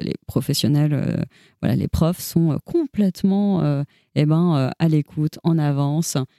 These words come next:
Et, euh, et m'ont dit, euh, « En fait, euh, on fera évidemment tout ce qui est nécessaire pour que l'école soit un espace safe pour votre enfant. » Voilà, je sais que la, la relève, elle est assurée. Et pour le reste, hein, voilà, mais c'est vrai que j'ai un, j'ai un enfant qui laisse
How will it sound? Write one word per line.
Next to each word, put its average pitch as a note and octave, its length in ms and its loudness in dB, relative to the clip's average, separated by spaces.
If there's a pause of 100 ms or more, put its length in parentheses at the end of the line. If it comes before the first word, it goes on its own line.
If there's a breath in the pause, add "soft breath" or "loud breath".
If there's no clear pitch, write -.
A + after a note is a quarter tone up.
(240)
Et, D3 200 0
euh, C3 200 0
et C#3 80 0
m'ont C3+ 180 2
dit, D3+ 220 0
euh, « B2 360 0
En C#3+ 60 -2
fait, D3+ 260 -2
euh, B2+ 200 0 (100)
on - 100 0
fera - 220 -6 (180)
évidemment D3+ 440 0
tout - 120 -16
ce - 60 -2
qui - 100 0
est G3+ 40 4
nécessaire F3+ 400 -2
pour - 160 -4
que - 100 -2
l'école C3 280 0
soit - 160 -2
un G#3+ 40 4
espace D3+ 300 0
safe G#3+ 340 -2
pour A3+ 100 2
votre G3+ 280 0
enfant. » - 180 -4 (380 soft breath)
Voilà, C#3 240 2
je D#3 100 -4
sais E3+ 160 -2
que - 100 -6
la, C#3 220 0
la D3+ 120 0
relève, C3+ 380 0
elle G3 140 2
est F#3 60 2
assurée. D#3+ 440 0 (480)
Et E3 60 0
pour C#3+ 160 -2
le B2 80 0
reste, E3+ 360 0
hein, C#3 100 0 (280 soft breath)
voilà, - 180 0
mais - 60 -2
c'est - 140 -2
vrai E3 160 2
que C3 260 -2 (580)
j'ai C#3+ 120 -2
un, F2+ 160 0
j'ai - 100 0
un C3+ 120 2
enfant C#3+ 200 2
qui - 120 -6
laisse C3 200 -2